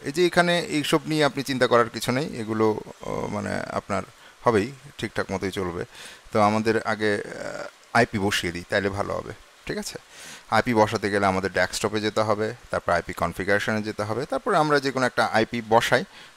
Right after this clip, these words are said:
আহ, টোয়েন্টি ডট টোয়েন্টি ডট টোয়েন্টি ডট ওয়ান একটা, আহ, আইপি নিলাম, ঠিক আছে? আবার দিই টোয়েন্টি ডট টোয়েন্টি ডট টোয়েন্টি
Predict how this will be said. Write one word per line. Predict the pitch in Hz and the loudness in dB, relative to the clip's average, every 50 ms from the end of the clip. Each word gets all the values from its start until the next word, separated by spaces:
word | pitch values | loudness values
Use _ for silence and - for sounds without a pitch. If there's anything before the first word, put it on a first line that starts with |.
| - - | -14 -10
আহ, | 220 233 226 214 185 - | -8 -6 -4 -6 -6 -4
টোয়েন্টি | - 110 101 101 101 101 98 95 | -4 -2 -2 -2 -2 -4 -6 -4
ডট | 95 110 107 - - | -4 -4 -4 -4 -6
টোয়েন্টি | 101 98 95 95 90 - 95 | -4 -4 -4 -4 -4 -6 -6
ডট | 90 90 90 90 - - | -4 -4 -4 -4 -6 -8
টোয়েন্টি | 95 92 92 90 95 95 | -6 -6 -6 -6 -8 -6
ডট | 87 92 98 - - - - - | -2 -2 -2 -2 -4 -12 -10 -6
ওয়ান | 92 92 90 90 90 98 120 120 - - - - _ - - - - - - - - - _ - - - | -2 -2 -2 -2 -2 -6 -8 -14 -18 -20 -20 -20 _ -20 -20 -20 -20 -20 -20 -20 -20 -20 _ -14 -10 -4
একটা, | - 101 - - - - 92 90 87 85 - 113 - - - - - - - - - - | -4 -4 -4 -4 -4 -2 -2 -2 -2 -4 -6 -14 -20 -20 -20 -20 -20 -20 -20 -20 -14 -8
আহ, | - - 90 87 82 85 87 82 - - - _ - - _ _ - - | -4 -2 0 0 2 0 0 0 -2 -6 -12 _ -20 -20 _ _ -14 -6
আইপি | - 101 98 - - 92 90 87 80 - - | -6 -6 -4 -4 -6 -6 -6 -6 -8 -8 -6
নিলাম, | 98 117 123 107 156 113 165 175 _ _ _ _ _ _ _ _ _ _ _ _ _ _ - _ - - - - - - | -4 -2 2 2 2 0 -2 -8 _ _ _ _ _ _ _ _ _ _ _ _ _ _ -20 _ -16 -16 -16 -14 -12 -12
ঠিক | 151 170 | -8 -8
আছে? | 196 190 - - 113 107 - - - - - - - - - - - - _ - - - _ - - | -8 -8 -6 -8 -8 -10 -12 -20 -20 -20 -20 -20 -20 -20 -20 -20 -20 -20 _ -20 -20 -20 _ -12 -4
আবার | - 107 104 92 85 78 | -2 0 2 0 0 -2
দিই | 85 78 - - - - - _ _ - | -10 -16 -16 -18 -18 -20 -20 _ _ -12
টোয়েন্টি | - 95 90 87 82 101 101 | -8 -8 -8 -6 -8 -10 -12
ডট | 98 - 98 107 - - - | -10 -8 -8 -8 -8 -10 -10
টোয়েন্টি | 95 90 87 90 101 101 | -10 -10 -8 -8 -10 -10
ডট | 101 98 107 117 - - _ _ _ - _ - | -8 -8 -8 -8 -10 -14 _ _ _ -20 _ -12
টোয়েন্টি | - 98 92 87 87 - - 135 170 | -8 -6 -6 -6 -8 -10 -12 -14 -14